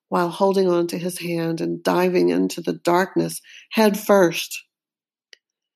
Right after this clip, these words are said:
Even after we were married, there were always the others who left their scent on the wind and distracted him to no end. For him,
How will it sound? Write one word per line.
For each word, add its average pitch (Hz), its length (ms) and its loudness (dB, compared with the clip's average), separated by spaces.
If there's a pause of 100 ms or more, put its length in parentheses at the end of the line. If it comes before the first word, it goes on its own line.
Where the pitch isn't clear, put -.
(420)
Even 277 260 8
after 220 380 2
we 196 160 2
were 175 160 2
married, 170 560 -4 (400)
there 220 120 4
were 214 120 4
always 202 640 2
the 175 360 0
others 165 800 -2 (500)
who 220 140 4
left 180 440 0
their 170 200 0
scent - 600 -6 (120)
on 170 160 -2
the 165 100 -2
wind 160 560 0
and 170 160 -4
distracted 175 680 -4
him 175 280 -4
to - 140 -6
no - 240 0
end. 90 380 -2 (2500)
For 226 120 4
him, 214 640 4